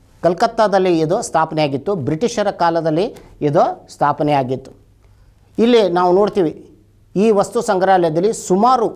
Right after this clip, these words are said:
ಒಂದು ಲಕ್ಷ ವಸ್ತುಗಳನ್ನು ಈ ಒಂದು ಪ್ರದರ್ಶಿಸಲಾಗಿವೆ. Nearly one lakh exhibits are there in this. It is a huge museum. ಒಂದು ವಿಶಾಲವಾದಂಥ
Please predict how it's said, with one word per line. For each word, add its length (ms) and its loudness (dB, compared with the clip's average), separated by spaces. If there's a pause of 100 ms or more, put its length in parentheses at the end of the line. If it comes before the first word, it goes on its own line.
ಒಂದು 360 0
ಲಕ್ಷ 320 -2 (580)
ವಸ್ತುಗಳನ್ನು 720 0
ಈ 160 2
ಒಂದು 280 0
ಪ್ರದರ್ಶಿಸಲಾಗಿವೆ. 1000 -6 (600)
Nearly 400 4
one 200 2
lakh 320 0 (160)
exhibits 420 -2
are 320 0
there 180 2 (400)
in 120 2
this. 320 -4 (320)
It 180 0
is 140 -2
a 140 0
huge 360 0
museum. 380 0 (140)
ಒಂದು 260 -2
ವಿಶಾಲವಾದಂಥ 920 0